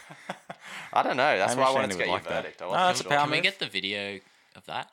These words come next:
Speaker 1: Security
Speaker 3: They would
Speaker 1: tapes?
Speaker 3: have that on camera.
Speaker 1: I'm sure they do somewhere.
Speaker 2: I like it.
Speaker 1: Very cool.
Speaker 3: We'll work on getting that video.
Speaker 1: And on to my next miscellaneous
Speaker 3: Moving on.
Speaker 1: bit.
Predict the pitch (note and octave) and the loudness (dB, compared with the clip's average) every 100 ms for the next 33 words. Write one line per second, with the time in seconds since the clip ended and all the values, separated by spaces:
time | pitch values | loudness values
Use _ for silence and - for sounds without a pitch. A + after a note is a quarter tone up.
0 | - - A2 - G2+ G#2+ G2+ G#2 B2 B2 | -10 -8 -4 -2 -2 0 0 0 0 -2
1 | G#2 D#2+ E2 E2 - - - D#2 D#2 - | -4 -8 -10 -14 -20 -20 -18 -16 -18 -20
2 | - C#3 A#2 D#2 C#2 E2 F2 C2 - _ | -10 -4 -4 -6 -10 -14 -14 -16 -20 _
3 | _ _ _ - A2 C3 - - _ _ | _ _ _ -6 2 2 0 -8 _ _
4 | _ _ _ _ _ _ _ _ E2 E2 | _ _ _ _ _ _ _ _ -10 -10
5 | A#2 A2 G#2 G#2 - G2+ G2 F#2+ F2+ D#2+ | -12 -8 -4 -4 -6 -6 -4 -4 -6 -10
6 | E2+ F#2+ C3+ D3 _ _ _ _ _ _ | -10 -8 -10 -14 _ _ _ _ _ _
7 | _ _ _ _ _ F#2 F#2+ - _ _ | _ _ _ _ _ -4 -4 -8 _ _
8 | _ - F#2+ F#2+ F#2+ A#2+ - G#2 - F2+ | _ -4 -4 -2 -2 -2 -4 -10 -4 -2
9 | E2+ F2+ F#2 F#2+ | -2 -6 -6 -6